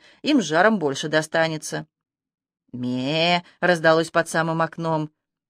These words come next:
Опять молодая непослушная коза вырвалась из хлева и забежала на их половину двора. Рыска выскочила из избы,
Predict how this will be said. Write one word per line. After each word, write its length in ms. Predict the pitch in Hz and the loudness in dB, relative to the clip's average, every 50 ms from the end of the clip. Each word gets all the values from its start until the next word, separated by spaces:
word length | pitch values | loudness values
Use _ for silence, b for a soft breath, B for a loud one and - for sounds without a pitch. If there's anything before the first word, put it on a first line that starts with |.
| _ _ - | _ _ -6
Опять 440 | - 147 - - 160 175 190 - 202 | -6 -6 -2 4 4 4 4 4 2
молодая 460 | 196 190 175 165 156 160 165 165 165 | 2 4 4 4 4 4 2 4 2
непослушная 640 | 170 156 170 165 156 185 185 175 - 185 185 185 185 | 0 0 -2 -2 -2 -2 -6 -4 0 0 0 0 4
коза 420 | 202 202 196 156 170 160 147 135 | 4 2 2 4 2 2 2 2
вырвалась 460 | 135 151 151 135 143 143 143 131 - | 0 -2 -4 -4 -4 -6 -6 -6 -8
из 100 | 139 - | -10 -12
хлева 480 | - 156 151 185 226 247 226 226 202 208 B B B B | -10 -6 0 2 4 6 6 6 4 4 B B B B
и 120 | - 208 240 | -6 -4 -2
забежала 520 | 233 247 208 202 170 160 170 180 185 190 | -2 -2 -2 -2 -2 0 0 2 2 2
на 140 | 185 175 165 | 0 0 0
их 120 | 165 - | -2 -4
половину 460 | - 165 160 147 143 143 151 160 160 | -4 -2 0 0 0 0 -2 -4 -4
двора. 440 | 147 143 151 151 143 131 123 110 98 _ _ _ _ _ _ _ _ _ _ _ - | -6 -4 -4 -4 -4 -4 -6 -12 -14 _ _ _ _ _ _ _ _ _ _ _ 0
Рыска 360 | - 277 392 - - - 214 | 2 4 4 4 2 0 -2
выскочила 520 | 214 247 254 226 - 190 170 - 180 170 170 | 0 0 -2 -2 -2 -4 -6 -4 -4 -4 -2
из 180 | 160 147 143 | -2 -2 -4
избы, 460 | 143 139 127 123 139 175 240 277 285 | -6 -8 -8 -6 -4 -2 0 0 -2